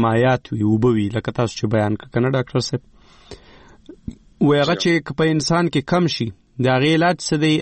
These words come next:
Speaker 1: او یوازې وی په کلکو تختو باندې ویده کېدل، آه، دي، که نه نور علاج هم کېږي؟
Speaker 2: هغې کې خو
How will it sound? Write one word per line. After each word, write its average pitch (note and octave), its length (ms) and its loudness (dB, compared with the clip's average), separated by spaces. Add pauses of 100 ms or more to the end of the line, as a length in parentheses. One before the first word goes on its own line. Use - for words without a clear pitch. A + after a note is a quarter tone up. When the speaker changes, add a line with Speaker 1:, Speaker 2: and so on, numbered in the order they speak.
Speaker 1:
او C3 120 2
یوازې C#3+ 440 2
وی C3 160 2
په B2+ 120 -4
کلکو D3 300 -2
تختو C#3 360 0
باندې D3+ 260 0
ویده C3+ 260 0
کېدل، C3+ 260 2 (340)
آه، A#2+ 220 2
دي، A#2+ 280 0
که - 160 -2
نه A2+ 220 4
نور A2+ 240 2 (100)
علاج G#2 280 -2
هم G2 80 -4 (100)
کېږي؟ - 260 -12 (2500)
Speaker 2:
هغې E3+ 500 2
کې F#3 160 2
خو E3 80 2